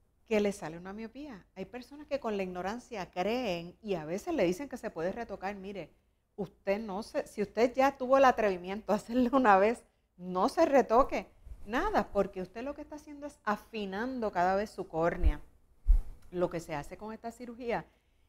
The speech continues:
es que con láser se evaporan las células, ¿verdad? Se evaporan micrones de la, de, del epitelio de, de la córnea. Pero ¿qué pasa? Al seguirla poniendo más fina, estamos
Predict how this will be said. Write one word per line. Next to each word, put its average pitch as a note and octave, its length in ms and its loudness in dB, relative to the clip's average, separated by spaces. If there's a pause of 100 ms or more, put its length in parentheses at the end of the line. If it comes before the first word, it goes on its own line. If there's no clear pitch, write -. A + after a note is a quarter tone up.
(140)
es G3 140 -4
que A#3+ 160 0
con F3+ 240 -4
láser G3+ 360 0
se - 180 2
evaporan F#3+ 500 4
las F3+ 160 -6
células, F#3+ 540 -2 (240)
¿verdad? E3+ 280 -10
Se G3+ 100 -14
evaporan F3 460 8 (920)
micrones F3+ 720 -2
de E3+ 100 -4
la, D#3 240 -6 (560)
de, D#3 520 0
del F3 180 4
epitelio E3+ 480 -4
de, E3 400 -4
de F3 100 -6
la D#3+ 140 6
córnea. - 320 10 (540)
Pero F#3 200 -6
¿qué F#3+ 100 -14
pasa? E3 300 -16
Al E3 160 -18 (220)
seguirla F3+ 420 -8
poniendo A#3+ 420 -12
más A#3+ 160 -10 (140)
fina, G3 340 -8 (1000)
estamos - 760 4